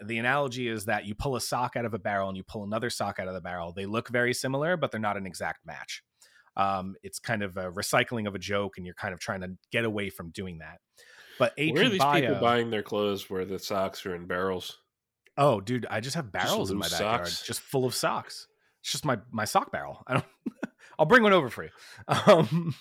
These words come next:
Speaker 2: This is, I
Speaker 1: but
Speaker 2: think my privilege is showing.
Speaker 1: <laughs> But, uh, A P Bio uses a different term called the whatever barrel, which is just, it's not socks, it's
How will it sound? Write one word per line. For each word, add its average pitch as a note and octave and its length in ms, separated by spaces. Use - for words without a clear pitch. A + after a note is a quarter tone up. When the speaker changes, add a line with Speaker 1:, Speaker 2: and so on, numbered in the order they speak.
Speaker 2:
This F3+ 180
is, D3 180
I C3+ 80
Speaker 1:
but B2+ 120
Speaker 2:
think - 160
my A#2 80
privilege A2 460
is G2 80
showing. G2+ 380
Speaker 1:
<laughs> F#3 40
But, C3 260
uh, B2 200
A E3+ 160
P F3+ 160
Bio C#3+ 320
uses A2+ 360
a G#2+ 100
different A2+ 400
term G2 240
called F#2 380
the G#2 100
whatever G#2 640
barrel, D#2 520
which - 180
is G2+ 100
just, G#2+ 240
it's - 180
not G2+ 200
socks, G2+ 320
it's F#2 140